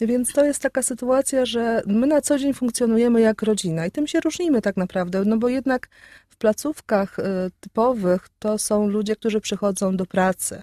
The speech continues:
Oni po spełnionym dyżurze wychodzą, przychodzi następny pracownik i są ludzie bardzo oddani. W wielu domach, y, naprawdę dziecka jest bardzo dużo dobrych wychowawców, ludzi oddanych swojej pracy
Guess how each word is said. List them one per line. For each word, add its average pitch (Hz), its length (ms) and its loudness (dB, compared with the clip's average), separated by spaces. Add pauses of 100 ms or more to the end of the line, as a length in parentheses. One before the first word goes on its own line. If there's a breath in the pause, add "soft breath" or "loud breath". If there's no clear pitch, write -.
(460 soft breath)
Oni 220 340 0
po 202 500 2
spełnionym 208 520 0
dyżurze 202 400 0
wychodzą, 190 640 -2 (380 soft breath)
przychodzi 185 420 -4
następny 226 500 0
pracownik 160 640 -4 (480 soft breath)
i 220 200 -2 (420)
są 339 220 0
ludzie 320 200 -2
bardzo 311 320 2
oddani. 277 540 4
W 185 160 -2
wielu 262 280 0
domach, 247 340 0
y, 214 320 0
naprawdę 226 440 -2
dziecka 240 340 -4
jest 214 260 -2
bardzo 240 340 -2
dużo 226 260 -2
dobrych 220 400 0
wychowawców, 196 840 -2
ludzi 202 360 -4
oddanych 226 560 2
swojej 208 300 -2
pracy 214 320 0